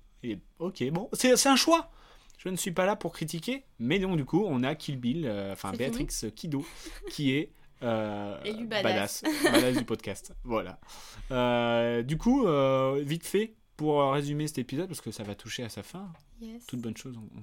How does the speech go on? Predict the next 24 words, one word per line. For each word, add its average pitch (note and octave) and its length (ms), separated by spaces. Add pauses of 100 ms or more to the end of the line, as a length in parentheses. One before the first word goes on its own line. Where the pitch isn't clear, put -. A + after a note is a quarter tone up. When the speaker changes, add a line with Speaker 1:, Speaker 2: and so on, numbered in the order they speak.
Speaker 1:
une G#2+ 80
fin. - 180 (520)
Euh, A#2+ 300
ça C3+ 140
serait D3+ 160
quoi, A#3+ 300
euh, D3 200
ton C#3 160
top ? - 240 (960)
Speaker 2:
Mon A3+ 140
top A#3 180
de B3 80
la A#3 120
semaine ? D4+ 440
Speaker 1:
Ouais. F3+ 100 (840)
Speaker 2:
Nobody. A3+ 540 (360)
Speaker 1:
Nobody. A#2 420 (400)
Speaker 2:
Petite A#3+ 320
maman. A3 360
Speaker 1:
Mhm. F#3+ 280 (1500)
Speaker 2:
Et G3+ 80
playlist. G3 580 (340)
Speaker 1:
Et C#3 80
playlist ? F3+ 500